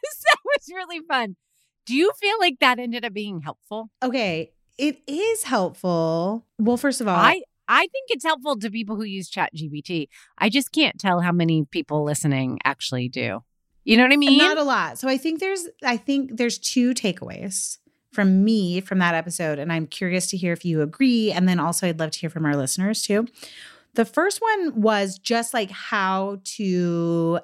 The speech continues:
Speaker 2: ask Chat G P T the right questions or give it the right information to have it give you results that are actually, actually useful. And I don't mean it from a meal planning standpoint,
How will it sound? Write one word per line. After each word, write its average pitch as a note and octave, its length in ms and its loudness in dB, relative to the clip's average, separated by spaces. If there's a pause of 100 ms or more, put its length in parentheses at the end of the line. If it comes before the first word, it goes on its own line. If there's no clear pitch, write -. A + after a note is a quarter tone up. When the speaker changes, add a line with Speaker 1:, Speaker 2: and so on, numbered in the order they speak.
(120)
Speaker 2:
ask F3+ 400 0
Chat F3+ 280 -6
G G3 200 -8
P F3+ 200 -8
T E3+ 240 -6
the D#3+ 140 -2
right D3+ 340 -2 (140)
questions C4+ 960 0
or F#3 180 2
give F#3 300 -2
it F#3+ 160 -2
the F#3 120 -2
right E3+ 200 -2
information F3 1000 -2 (580)
to G3 540 4
have F#3 440 0
it F3+ 140 -8
give F3+ 200 -4
you F3 180 -2
results D#3 480 -4
that D#3+ 120 0
are D3 60 0
actually, C#3 640 -4 (240)
actually F3 380 0
useful. B3 500 -2
And C#4 220 0
I C4 140 2
don't B4+ 360 -6
mean G#3+ 680 2
it G#3+ 360 -2
from F3+ 300 0
a D#3+ 260 -2
meal D#3+ 220 0
planning C3+ 360 -10
standpoint, - 560 -12